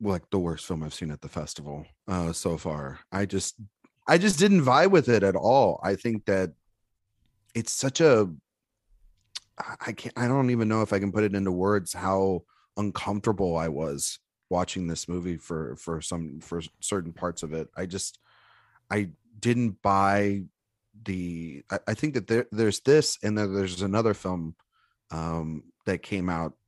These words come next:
during the festival as well that I just didn't vibe with. And it was called, uh, Palm Trees and Power Lines.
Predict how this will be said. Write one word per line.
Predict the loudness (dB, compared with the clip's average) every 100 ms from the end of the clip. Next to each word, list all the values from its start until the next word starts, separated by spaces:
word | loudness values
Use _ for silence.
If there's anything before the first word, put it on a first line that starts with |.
| -6
during | -4 -2
the | -4
festival | -2 -4 -4 -8 -6 -6
as | -6
well | -2 0 0
that | -2 -6 -6
I | -6
just | -6 -8 -10
didn't | -12 -6 -6
vibe | -2 0 0 -2
with. | -4 -6 -8 -20 _ _ _ _ _ -8
And | -4 -2
it | -2
was | -4 -6
called, | -4 -2 -2 -6 -8
uh, | -8
Palm | -6 -4 -4
Trees | -6 -8 -8
and | -10
Power | -4 -2 -2
Lines. | -4 -10 -14 -16